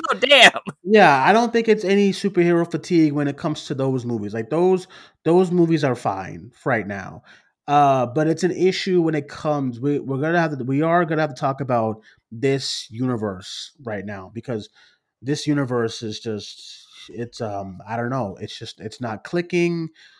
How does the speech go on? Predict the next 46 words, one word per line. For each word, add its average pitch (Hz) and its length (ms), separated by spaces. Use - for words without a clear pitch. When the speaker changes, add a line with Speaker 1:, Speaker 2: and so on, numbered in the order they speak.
Speaker 2:
Something's 151 480
not 110 200
working 92 520
here. 98 340
So 98 680
that's 143 360
what 127 160
we 120 100
have 117 220
to 110 100
start 98 320
figuring 101 400
out. 92 240
Like, 101 140
what 117 180
is 113 140
going 107 280
on? 98 320
It, 104 140
is 113 200
this, 131 140
like, 135 140
a 120 60
D 135 260
C 143 420
E 139 80
U, 143 580
no 135 120
matter 127 280
what 117 400
movie 135 260
they 131 180
release 131 420
kind 196 260
of 202 140
thing? 202 480
Or 160 260
is 143 220
it 139 320
like, 123 460
"Okay, 135 300
we're 117 160
not 120 160
interested 113 320
in 107 140
Shazam"? 98 440